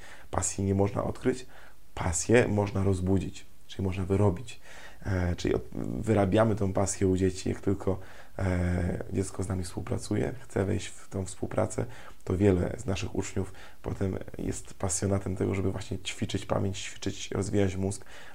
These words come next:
rozwijać, e, umiejętności umysłowe, czy to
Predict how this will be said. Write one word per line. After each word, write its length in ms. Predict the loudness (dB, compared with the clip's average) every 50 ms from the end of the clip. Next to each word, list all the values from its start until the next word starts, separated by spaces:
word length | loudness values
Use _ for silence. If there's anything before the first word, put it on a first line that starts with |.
| -6
rozwijać, 560 | -4 -2 2 4 4 4 4 2 -2 -4 -6
e, 300 | -4 -4 -2 -2 -2 -4
umiejętności 1000 | -4 -6 -6 -4 -2 2 2 2 2 2 0 2 2 2 2 0 -4 -6 -6 -6 -2
umysłowe, 580 | 0 0 0 0 0 0 2 2 2 2 -2 -4 -6 -10 -10 -10 -10 -10 -2
czy 120 | -2 -2
to 460 | 0 4 4 6 6 6 6 4 2